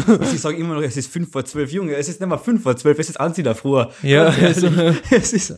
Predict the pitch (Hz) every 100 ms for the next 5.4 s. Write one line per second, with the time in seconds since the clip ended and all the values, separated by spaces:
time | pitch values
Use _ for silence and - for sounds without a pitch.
0 | - - 127 147 160 170 - - 143 208
1 | 190 247 262 233 190 190 185 180 156 -
2 | 151 220 220 226 156 - 233 226 185 175
3 | 175 175 165 156 208 180 156 151 156 170
4 | 170 170 160 151 139 139 220 226 208 135
5 | 123 135 135 156